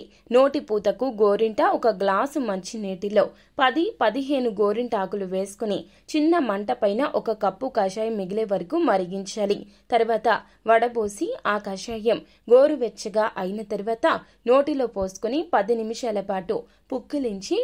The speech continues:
ఊసివేయాలి. ఇలా రోజుకు రెండు పూటలా చేస్తే ఎంతటి తీవ్రత కలిగిన నోటిపూత అయినా కూడాను త్వరగా తగ్గిపోతుందని చెప్పుకోవచ్చు. గోరింటాకును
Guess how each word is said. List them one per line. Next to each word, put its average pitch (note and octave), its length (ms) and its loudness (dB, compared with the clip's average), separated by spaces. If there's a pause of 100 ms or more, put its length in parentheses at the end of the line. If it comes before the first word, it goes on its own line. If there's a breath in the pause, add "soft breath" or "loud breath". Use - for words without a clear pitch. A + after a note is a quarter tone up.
(160)
ఊసివేయాలి. G#3 720 -2 (380 soft breath)
ఇలా C#4 160 2 (380 soft breath)
రోజుకు C#4 400 4 (140)
రెండు A3 260 2
పూటలా A3+ 360 2 (100)
చేస్తే G#3+ 340 0 (440 soft breath)
ఎంతటి D4 360 2 (120)
తీవ్రత A#3+ 320 2 (100)
కలిగిన G3+ 340 0 (120)
నోటిపూత G#3+ 500 -4 (200)
అయినా G#3 200 -6 (100)
కూడాను A3 340 0 (340 soft breath)
త్వరగా A3 520 2 (280)
తగ్గిపోతుందని G3+ 840 -4 (120)
చెప్పుకోవచ్చు. G3 760 -4 (260)
గోరింటాకును D4 720 6